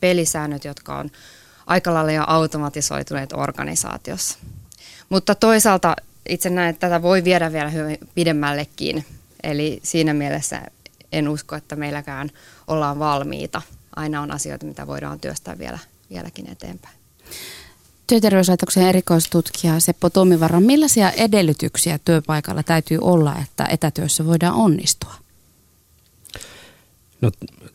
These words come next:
Speaker 3: tässä tuli tota hyvin mun mielestä esille ensinnäkin tämän työn laatu, että työn laatu täytyy jollakin tavalla liittyä tämmöiseen asiantuntijatyöhön, tiedon välittämiseen, tallentamiseen, muokkaamiseen,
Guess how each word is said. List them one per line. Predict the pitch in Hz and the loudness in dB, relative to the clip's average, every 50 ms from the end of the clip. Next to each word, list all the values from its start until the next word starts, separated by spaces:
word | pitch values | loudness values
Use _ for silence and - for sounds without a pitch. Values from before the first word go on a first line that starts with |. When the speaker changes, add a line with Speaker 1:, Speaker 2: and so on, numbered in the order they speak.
| _ | _
Speaker 3:
tässä | - 127 120 - - | 0 0 2 2 2
tuli | 113 - 127 123 120 | 2 4 4 4 4
tota | 113 127 120 107 123 113 104 - - _ _ _ _ _ _ _ _ _ _ - - | 4 2 2 4 2 2 0 -2 -6 _ _ _ _ _ _ _ _ _ _ -4 -2
hyvin | 117 120 117 135 110 95 101 - - - | 2 2 4 4 4 2 0 -4 -6 -4
mun | - 107 110 104 | 0 2 2 4
mielestä | 104 107 104 98 95 - - - 107 | 4 4 2 2 0 0 -2 -2 0
esille | 104 104 95 95 98 95 95 98 92 - - _ _ _ _ _ - | 0 0 0 2 2 2 2 0 -2 -4 -8 _ _ _ _ _ 0
ensinnäkin | 117 107 95 98 95 98 85 85 95 | 2 2 2 2 2 0 0 -2 -2
tämän | - 101 92 85 - - | -2 -2 -2 -2 -4 -2
työn | - 110 107 104 95 92 90 76 - - - - | 0 2 2 4 2 0 -2 -4 -6 -10 -4 0
laatu, | 107 104 104 104 92 90 90 82 80 - 82 | 2 4 4 4 4 2 0 -2 -4 -4 -4
että | 80 82 - - - - 90 87 147 - _ _ | -4 -4 -6 -8 -8 -8 -8 -6 -8 -10 _ _
työn | - 107 101 104 | -4 -2 0 2
laatu | 104 107 104 95 - 101 98 - - - _ _ | 4 4 2 2 0 -2 -4 -6 -8 -18 _ _
täytyy | - 98 92 90 - 104 | -2 0 0 2 2 2
jollakin | 98 107 113 113 110 101 98 - - - | 4 4 4 4 4 2 0 -6 -8 -6
tavalla | - 90 95 95 92 92 | -4 -2 0 0 2 2
liittyä | 101 107 95 87 - _ - 98 87 78 - _ _ _ _ _ _ - - - - _ _ _ | 2 2 2 0 -4 _ -4 -4 -4 -4 -6 _ _ _ _ _ _ -20 -20 -20 -20 _ _ _
tämmöiseen | - 92 95 87 82 98 92 87 - - _ _ _ _ _ _ _ _ _ _ _ _ _ _ _ _ _ _ | -4 -2 -2 0 0 0 0 0 -2 -4 _ _ _ _ _ _ _ _ _ _ _ _ _ _ _ _ _ _
asiantuntijatyöhön, | - 117 101 - 117 120 131 135 131 123 - - - - _ _ _ _ _ - 131 127 120 107 - 123 117 107 - - 120 117 110 110 110 104 92 - - - - _ _ _ _ _ _ _ _ _ _ _ _ _ _ - | -2 0 2 4 4 4 6 4 4 2 -2 -8 -20 -20 _ _ _ _ _ 2 2 2 4 4 4 4 4 2 2 2 4 4 6 6 4 2 0 -2 -6 -20 -20 _ _ _ _ _ _ _ _ _ _ _ _ _ _ 0
tiedon | - 117 117 113 110 95 | 2 4 4 4 4 4
välittämiseen, | 110 113 110 110 95 - - - 104 98 - - 101 92 | 4 4 4 4 2 0 0 2 2 2 2 2 0 2
tallentamiseen, | - - 107 104 101 98 98 92 - 98 95 95 95 - - 104 95 95 | 2 2 2 4 4 4 2 2 2 2 2 2 2 2 0 2 2 4
muokkaamiseen, | 101 107 104 107 98 - - _ - - 113 101 98 98 92 - - 104 95 95 92 | 4 4 4 4 2 0 -4 _ -2 0 2 2 2 2 2 0 0 0 0 0 -2